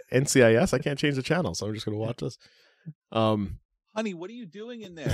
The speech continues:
Speaker 2: I just, just remote broke.
Speaker 1: Baby, I can't, I can't find the
Speaker 2: Clicker's
Speaker 1: remote. I
Speaker 2: not working.
Speaker 1: I can't get up.
Speaker 2: Clicker's, clicker's broken. I
Speaker 1: I
Speaker 2: can't get it up.
Speaker 1: I
Speaker 2: There's
Speaker 1: can
Speaker 2: no
Speaker 1: only
Speaker 2: piece of bread.
Speaker 1: travel from my bed to the, the chair. Uh, <laughs> I can't get to, to the T V.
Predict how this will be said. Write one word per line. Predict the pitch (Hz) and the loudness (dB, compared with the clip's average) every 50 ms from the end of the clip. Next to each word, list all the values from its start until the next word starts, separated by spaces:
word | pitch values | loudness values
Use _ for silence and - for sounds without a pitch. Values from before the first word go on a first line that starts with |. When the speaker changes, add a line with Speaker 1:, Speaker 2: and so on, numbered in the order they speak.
| - - | 0 0
Speaker 2:
I | - - - - | 0 -2 -6 -6
just, | - - - - - - 185 | -8 -12 -12 -12 -14 -14 -16
just | - _ _ - 101 104 - _ _ - 82 90 | -20 _ _ -20 -20 -20 -20 _ _ -14 -8 -4
remote | 101 101 104 110 143 156 | -2 0 0 0 -2 -2
broke. | 139 107 85 80 | -4 -6 -2 2
Speaker 1:
Baby, | 120 107 95 92 | 2 4 4 4
I | |
can't, | 92 - 107 95 90 - | 2 2 0 0 0 0
I | 85 | -4
can't | 90 104 104 95 | -2 -2 -2 0
find | 101 98 95 | 2 2 2
the | 87 - | 2 2
Speaker 2:
Clicker's | |
Speaker 1:
remote. | 95 - - | 2 2 2
I | - | 2
Speaker 2:
not | - 139 135 127 | 0 0 0 0
working. | 139 160 151 - - - | 0 -2 -2 -6 -10 -8
Speaker 1:
I | - 95 | -4 0
can't | - - 92 - | 2 2 4 4
get | - - | 4 2
up. | - | 2
Speaker 2:
Clicker's, | 139 123 - - - - _ _ _ _ _ _ | 0 -2 -8 -10 -18 -20 _ _ _ _ _ _
clicker's | - - 156 143 160 135 - | -6 -6 -6 -4 -4 -6 -4
broken. | - 123 113 98 90 95 | -2 -4 -4 -4 -6 -8
I | 98 | -10
Speaker 1:
I | 107 | -8
Speaker 2:
can't | - 135 127 | -6 -6 -4
get | - 139 147 | 0 2 2
it | 151 151 | 2 2
up. | 135 107 | 0 0
Speaker 1:
I | |
Speaker 2:
There's | 104 123 113 | 0 0 2
Speaker 1:
can | 143 | 2
Speaker 2:
no | 139 139 | 4 4
Speaker 1:
only | 147 147 | 2 2
Speaker 2:
piece | - - | 2 4
of | 151 | 6
bread. | 180 | 6
Speaker 1:
travel | 151 139 147 139 | 6 6 6 2
from | - 135 | 0 2
my | 127 117 | 2 2
bed | 110 - - 123 127 127 | 2 4 4 4 4 4
to | - 131 | 4 2
the, | 110 110 107 107 | 4 4 4 4
the | 101 110 | 2 -2
chair. | 98 - - 139 127 98 80 _ _ _ _ _ _ _ _ _ _ _ _ _ - - - - | -2 2 4 4 4 4 2 _ _ _ _ _ _ _ _ _ _ _ _ _ -12 -12 -8 -2
Uh, | - 117 131 127 117 - | 2 2 4 4 2 2
<laughs> | - | 2
I | 147 139 | 2 2
can't | - - 151 135 | 4 2 2 2
get | - - 131 - | 2 0 0 2
to, | - 127 123 113 107 | 2 2 0 0 -2
to | - - 117 | -4 -6 -8
the | 117 | -8
T | 117 - 123 120 | -4 -4 -2 -2
V. | 123 110 | -2 -2